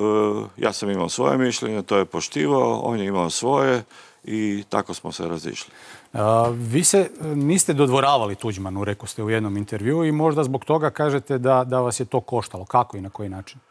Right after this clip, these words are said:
Speaker 1: Pa nisam se dodvarao nikom, jer sam mislio da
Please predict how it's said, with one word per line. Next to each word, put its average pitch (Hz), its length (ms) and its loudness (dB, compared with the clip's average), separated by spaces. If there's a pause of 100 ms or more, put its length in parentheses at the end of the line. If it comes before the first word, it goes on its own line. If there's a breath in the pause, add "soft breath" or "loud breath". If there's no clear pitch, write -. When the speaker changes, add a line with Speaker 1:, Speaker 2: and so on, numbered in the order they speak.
(260 soft breath)
Speaker 1:
Pa - 100 -2
nisam 247 280 -2
se 185 160 -4
dodvarao 170 640 0
nikom, 131 400 -4
jer 87 140 0
sam 98 340 -4
mislio 95 540 -2
da 92 380 0